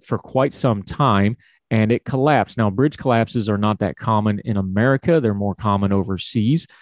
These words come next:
for good reason. We try to have better infrastructure and better oversight here,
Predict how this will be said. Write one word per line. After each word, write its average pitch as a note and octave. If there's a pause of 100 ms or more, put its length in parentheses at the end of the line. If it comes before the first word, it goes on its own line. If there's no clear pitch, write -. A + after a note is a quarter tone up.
(140)
for A2
good G2+
reason. G#2
We G#2
try G#2+
to G2+
have F#2+
better G2
infrastructure G2
and F#2+
better G2+
oversight G2
here, G2+